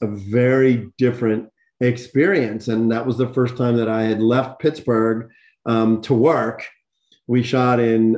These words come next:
uh, we shot in Miami, we shot in Lake Okeechobee, and we ended in Atlanta. And I think the funniest thing was the prop guy, Scott Stevens, came to me one day and he's like, "How much money do you guys make on this show?"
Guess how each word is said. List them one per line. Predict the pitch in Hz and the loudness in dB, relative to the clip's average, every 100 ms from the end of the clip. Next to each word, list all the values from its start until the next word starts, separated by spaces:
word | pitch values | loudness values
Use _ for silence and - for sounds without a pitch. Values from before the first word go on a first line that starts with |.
| - | -2
uh, | 110 107 107 110 110 - | -2 -2 -4 -4 -6 -6
we | 113 | -4
shot | 113 123 113 | 0 0 0
in | 110 | 0
Miami, | 101 101 127 143 139 135 | 0 0 2 2 2 2
we | 117 110 | 2 0
shot | 117 113 110 | -2 -2 0
in | 110 107 | 0 0
Lake | 110 107 | -2 0
Okeechobee, | 110 107 113 160 165 143 135 | -2 -2 -4 0 2 2 0
and | 120 | 0
we | 123 117 | -2 -2
ended | 120 123 117 | 0 0 2
in | 117 | 0
Atlanta. | 113 107 113 165 190 101 101 - - _ _ _ _ | -2 -4 -2 -2 -4 -8 -12 -18 -20 _ _ _ _
And | 120 113 113 120 123 - | -2 0 2 2 0 -2
I | 123 | -2
think | 123 147 143 | 0 2 2
the | 139 120 - | 0 -2 0
funniest | 127 127 127 123 | 2 4 2 0
thing | 131 131 | 0 2
was | 123 117 110 - | 2 2 0 -4
the | 120 | -6
prop | 104 - 139 135 143 | -6 -6 -2 0 0
guy, | 143 127 | 0 0
Scott | 117 - 123 120 | 0 -2 -2 -2
Stevens, | - - 127 117 101 98 104 101 - _ _ _ _ _ - | -4 -2 0 2 0 -4 -6 -10 -20 _ _ _ _ _ -2
came | 165 170 | 2 4
to | 156 | 4
me | 143 135 | 4 4
one | 131 127 | 4 4
day | 123 123 120 117 117 - _ - | 2 2 2 2 2 -2 _ -4
and | 110 113 | 0 2
he's | 123 | 2
like, | 123 127 | 0 -2
"How | |
much | 254 285 | -4 -4
money | 165 165 147 | -2 -2 0
do | |
you | 123 107 | 0 0
guys | 101 | -2
make | 107 104 | -2 -2
on | 101 | -4
this | 101 95 | -6 -8
show?" | - 98 92 - | -10 -10 -12 -18